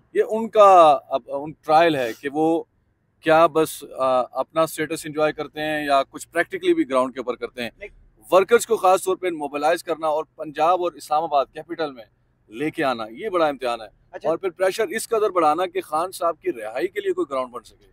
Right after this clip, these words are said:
Speaker 2: अच्छा, कल हमने हलीमा खान साहबा का भी interview किया, उन्होंने कहा है कि खान साहब ने categorically कहा है कि जो एमएनए, एमपीए ticket holder नहीं जाएगा,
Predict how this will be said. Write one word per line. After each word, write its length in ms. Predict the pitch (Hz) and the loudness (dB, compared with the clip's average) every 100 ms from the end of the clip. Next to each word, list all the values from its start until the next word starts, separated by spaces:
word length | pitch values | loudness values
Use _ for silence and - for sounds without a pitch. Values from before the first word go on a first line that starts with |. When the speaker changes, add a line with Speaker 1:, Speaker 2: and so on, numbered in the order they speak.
| _ - | _ -20
Speaker 2:
अच्छा, 180 | 180 202 | -6 -6
कल 300 | 190 196 208 | -2 0 0
हमने 240 | 165 170 | -2 -2
हलीमा 260 | 160 147 151 | -2 -2 -2
खान 180 | 156 151 | -4 -8
साहबा 280 | 175 165 | -8 -6
का 120 | 156 156 | -6 -8
भी 80 | |
interview 360 | 139 131 139 143 | -10 -14 -20 -18
किया, 240 | 127 143 | -8 -4
उन्होंने 360 | 143 156 165 165 | -4 -6 -12 -10
कहा 160 | 160 139 | 0 2
है 100 | 143 | 2
कि 140 | 165 | -2
खान 200 | 143 143 | -2 -4
साहब 200 | 143 156 | -4 -6
ने 60 | 160 | -6
categorically 760 | - 156 151 143 185 190 165 165 | -4 -4 -2 0 0 0 -2 2
कहा 160 | 147 | 4
है 140 | 139 151 _ _ _ | 4 2 _ _ _
कि 120 | 170 | -2
जो 280 | 143 143 185 | 0 4 6
एमएनए, 560 | - 175 190 185 180 180 | 6 4 4 2 2 2
एमपीए 540 | 165 180 - 180 180 | 0 -2 -4 2 2
ticket 360 | 175 170 196 180 | 2 2 2 6
holder 320 | 151 143 165 | 6 6 -2
नहीं 220 | 170 202 | -2 -6
जाएगा, 460 | 165 151 147 147 | 2 2 4 4